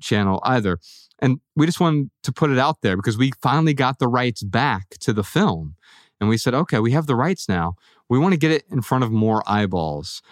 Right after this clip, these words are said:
We're not gonna make any money from putting it on YouTube, but we're gonna reach more people if we put it out on YouTube." And so I went to Matt D'Avella,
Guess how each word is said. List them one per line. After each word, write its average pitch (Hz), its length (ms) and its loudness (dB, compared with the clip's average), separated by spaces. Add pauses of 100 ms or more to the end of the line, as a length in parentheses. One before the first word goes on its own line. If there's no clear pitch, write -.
(160)
We're 113 100 0
not 135 100 0
gonna 170 120 2
make 165 180 2
any 160 160 2
money 151 300 4
from 120 140 -2
putting 107 300 2
it - 20 2
on 95 160 2
YouTube, 92 440 -2
but 113 100 -4
we're 120 100 0
gonna 123 180 2
reach 107 520 -2
more 110 220 2
people 98 400 -2
if 90 100 -6
we 95 80 -2
put 95 220 -4
it 87 100 -2
out 87 340 -2
on 87 320 -2 (500)
YouTube." 98 460 0 (300)
And 135 100 0
so - 80 0
I 151 60 2
went 190 220 0 (300)
to 147 80 0
Matt 139 200 0
D'Avella, 120 500 0